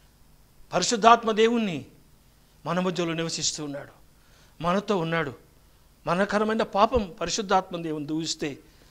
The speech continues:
సమస్త పాపములు, మనుషులు చేసేటటువంటి దూషణలన్నీ క్షమింపబడతాయి. కానీ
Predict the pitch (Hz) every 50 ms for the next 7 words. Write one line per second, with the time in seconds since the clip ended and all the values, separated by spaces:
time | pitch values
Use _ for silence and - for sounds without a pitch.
0 | - - - _ - - - _ _ - - - - - - - - 190 220 240
1 | 240 233 - - - 247 220 208 190 165 - - - - - _ _ - - -
2 | - - - - - - 170 196 214 208 240 226 233 240 240 247 240 - - -
3 | 170 180 220 214 - 262 233 226 - - 220 220 214 - 220 - 214 196 196 202
4 | 190 180 165 165 233 240 247 254 247 240 220 226 240 269 254 196 147 131 - -
5 | - - - _ - - - - - - - - 170 196 233 247 240 233 214 202
6 | 190 185 180 190 185 180 165 143 - - - - - _ - - 160 180 190 190
7 | 185 175 151 131